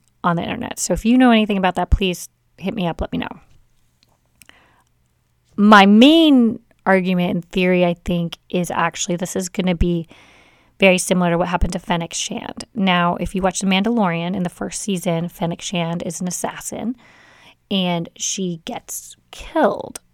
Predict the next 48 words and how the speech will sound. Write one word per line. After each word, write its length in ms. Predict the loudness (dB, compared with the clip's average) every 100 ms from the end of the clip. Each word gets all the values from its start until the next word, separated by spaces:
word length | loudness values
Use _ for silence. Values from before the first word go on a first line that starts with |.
| -10
or 80 | -8
so 380 | -6 -2 0 0
we 160 | -2
presume. 680 | -4 -6 -6 -6 -8 -8 -10 _
And 180 | 0 4
then 140 | 4 2
she 120 | -2
pops 320 | 0 0 0
up 120 | -6
again, 240 | -4 -4 -4
you're 100 | -6
like, 140 | -6 -6
"Oh, 140 | -6 -6
how 220 | -6 -6
did 160 | -8
she 200 | -10 -8
live? 420 | -4 -2 -2 -4 -4
That's 240 | -6 -6
interesting." 720 | -14 -14 -12 -10 -8 -6 -6 -6
And 300 | -6 -8 -8
Star 260 | -6 -4
Wars 180 | -4 -6
is 120 | -10
pulling 320 | -6 -2 0
a 40 | 0
Game 220 | -2 -2
of 80 | -2
Thrones. 460 | -2 0 -2 -2
Everyone's 360 | -2 0 0 -2
coming 220 | -2 -2
back 160 | -2 -6
to 120 | -6
life. 260 | -6 -6 -8 _ -20 -20 -20 -20 -20 _ _ _ _ _ _ _ -8
But 380 | -2 4 4 4
you 140 | 0
find 280 | 0 0 0
out 120 | -2
in 200 | -2 -2
that, 300 | 0 0 -2 0
in 100 | 0
the 80 | 2
Book 200 | 0 0
of 100 | -2
Boba 380 | 4 6 4 0
Fett 260 | -4 -4
that 140 | -8 -10
came 300 | -6 -2 0
out, 360 | 0 -2 -6